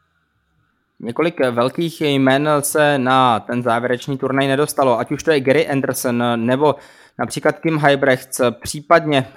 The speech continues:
dalším hráčem, který stojí za zmínku a uteklo mu to jenom o pět set liber, byl Steve Beaton. Ten turnaj samozřejmě tím, že je určen pouze pro dvaatřicet nejlepších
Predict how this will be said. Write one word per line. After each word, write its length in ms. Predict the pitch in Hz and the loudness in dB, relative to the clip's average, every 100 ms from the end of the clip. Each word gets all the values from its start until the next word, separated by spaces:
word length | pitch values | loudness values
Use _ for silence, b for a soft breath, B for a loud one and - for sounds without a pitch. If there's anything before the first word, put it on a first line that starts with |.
| 120 | -6
dalším 420 | 117 123 - 139 | -2 -2 -4 -4
hráčem, 460 | 135 123 123 139 135 | 2 2 0 -4 -6
který 260 | - 135 | -4 -4
stojí 240 | 127 135 135 | -4 -4 -2
za 120 | 131 | -2
zmínku 460 | 127 131 127 139 139 | -2 -4 -2 -4 -4
a 60 | |
uteklo 400 | 120 127 135 147 | -6 -6 -4 -2
mu 100 | 143 | -4
to 80 | 147 | -2
jenom 180 | 147 147 | -2 -2
o 120 | 143 | -4
pět 300 | 127 - 143 147 | -6 -2 -2 -2
set 200 | - 160 - 135 | -2 -2 -4 -4
liber, 400 | 131 127 120 123 | -2 0 0 0
byl 200 | 123 117 | -2 -4
Steve 300 | - 135 131 | -6 -8 -8
Beaton. 500 | 123 127 - 117 123 b b b b b _ _ - | -10 -12 -4 -2 -2 b b b b b _ _ -4
Ten 140 | 151 165 | -2 0
turnaj 300 | 175 185 185 | -2 0 2
samozřejmě 340 | - 160 180 | 0 0 -2
tím, 180 | 151 143 | -2 2
že 80 | 170 | 4
je 60 | |
určen 420 | 170 151 - 156 139 | 4 0 -2 -4 -2
pouze 300 | 135 131 139 | -2 -2 -4
pro 220 | 143 139 | -4 -4
dvaatřicet 680 | 123 131 147 - 143 165 156 | 0 -2 -2 -10 -6 -6 -2
nejlepších 760 | 135 127 123 - 117 127 - | 0 0 -2 -8 -6 -6 -2